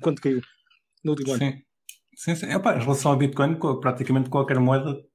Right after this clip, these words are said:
Speaker 2: caiu. Acho que não há al-, alguma que
Speaker 1: Sim.
Speaker 2: tenha subido, assim,
Speaker 1: Houve várias,
Speaker 2: alguma
Speaker 1: houve várias que subiram.
Speaker 2: Sim,
Speaker 1: Houve,
Speaker 2: mas
Speaker 1: pá, posso dizer que houve várias que subiram porque, pá, o meu portfólio o último ano cresceu, pá, aí sete vezes, por isso.
Speaker 2: E não foi em
Speaker 1: Certamente que houve
Speaker 2: Bitcoin.
Speaker 1: muitas que subiram.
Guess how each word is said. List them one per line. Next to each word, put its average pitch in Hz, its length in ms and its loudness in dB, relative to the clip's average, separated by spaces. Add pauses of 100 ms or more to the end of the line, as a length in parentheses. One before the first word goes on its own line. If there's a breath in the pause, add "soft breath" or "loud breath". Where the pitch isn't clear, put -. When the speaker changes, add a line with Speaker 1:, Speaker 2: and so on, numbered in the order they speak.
(640)
Speaker 2:
caiu. 139 380 4 (340)
Acho - 180 -4
que - 60 -4
não 127 60 6
há 123 320 4 (220)
al-, 123 220 2
alguma 135 300 6
que 135 60 2
Speaker 1:
Sim. 311 100 6
Speaker 2:
tenha 135 140 4
subido, 135 420 0
assim, 123 520 2
Speaker 1:
Houve 139 240 2
várias, 143 260 4
Speaker 2:
alguma 123 100 0
Speaker 1:
houve 123 100 -2
várias 131 200 -4
que - 80 -20
subiram. 131 420 -8
Speaker 2:
Sim, - 180 -10
Speaker 1:
Houve, 143 180 0
Speaker 2:
mas 135 80 -2
Speaker 1:
pá, 170 140 4
posso 170 220 0
dizer 165 180 0
que 180 100 0
houve 156 100 2
várias 175 220 2
que - 60 -16
subiram 170 240 2
porque, - 220 -8
pá, 165 120 4
o 127 60 -8
meu 147 160 0
portfólio 151 540 2
o 147 40 -2
último 151 280 0
ano 151 80 -2
cresceu, - 300 -4 (120)
pá, 147 80 2
aí 139 80 0
sete 143 300 -4
vezes, 123 200 0 (100)
por 123 120 -12
isso. - 260 -12 (380 soft breath)
Speaker 2:
E 135 40 2
não 127 40 6
foi 160 80 6
em - 20 0
Speaker 1:
Certamente 147 320 2
que - 80 0
houve 123 100 4
Speaker 2:
Bitcoin. 185 120 6
Speaker 1:
muitas 175 240 0
que - 100 -14
subiram. 156 400 2